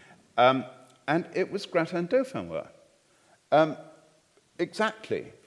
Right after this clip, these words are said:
And there were other dishes which were pot au feu, but they were called something different. And there was a cousinage between what the English ate up to probably the late twenties, early thirties,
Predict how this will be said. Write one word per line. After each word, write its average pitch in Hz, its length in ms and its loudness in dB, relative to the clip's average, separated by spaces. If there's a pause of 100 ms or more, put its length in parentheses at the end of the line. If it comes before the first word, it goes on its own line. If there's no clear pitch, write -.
(500)
And 170 220 4
there 190 120 6
were 196 100 6
other 240 180 4
dishes 104 560 -2
which - 320 -2
were 147 380 10 (520)
pot 160 260 2
au 156 100 4
feu, - 400 6
but - 140 -4
they 127 100 0
were 135 80 -4
called 147 260 -6
something 147 380 -6
different. 101 560 -6 (480)
And 156 240 0 (100)
there 165 120 6
was 220 260 2
a 165 200 6 (720)
cousinage 123 680 2
between 120 580 0 (460)
what 131 320 2
the 127 160 0
English 135 420 -2
ate 143 520 4 (560)
up 131 300 2
to 107 360 0 (880)
probably 117 340 2
the 107 360 -4 (260)
late 117 460 2
twenties, 110 560 -2
early 107 260 2
thirties, 104 640 0